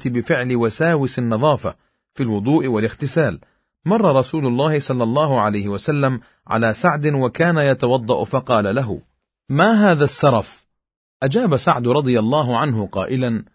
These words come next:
"أفي الوضوء إسراف؟" فقال له الرسول صلى الله عليه وسلم: "نعم، وإن كنت على نهر جار." ومن جملة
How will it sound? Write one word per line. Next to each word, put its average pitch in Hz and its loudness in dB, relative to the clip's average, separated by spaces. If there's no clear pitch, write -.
"أفي 147 -2
الوضوء 151 0
إسراف؟" 110 -4
فقال 147 2
له 123 4
الرسول 117 0
صلى 110 -2
الله 123 0
عليه 98 -2
وسلم: 120 -2
"نعم، 139 0
وإن 95 -4
كنت 143 -4
على 110 0
نهر 113 -2
جار." 117 0
ومن 147 2
جملة 196 2